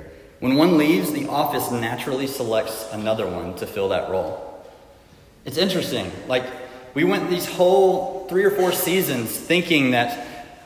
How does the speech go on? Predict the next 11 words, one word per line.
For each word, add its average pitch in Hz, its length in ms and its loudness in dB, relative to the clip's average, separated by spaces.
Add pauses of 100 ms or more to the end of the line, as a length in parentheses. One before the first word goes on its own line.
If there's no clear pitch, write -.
the 151 100 0
reason 220 320 2
they 180 120 4
made 180 180 4
fun 175 180 4
of 135 140 2
Jerry 139 440 4 (460)
was 143 140 -2
because 160 340 2 (120)
of 131 180 -2
Jerry. 117 380 0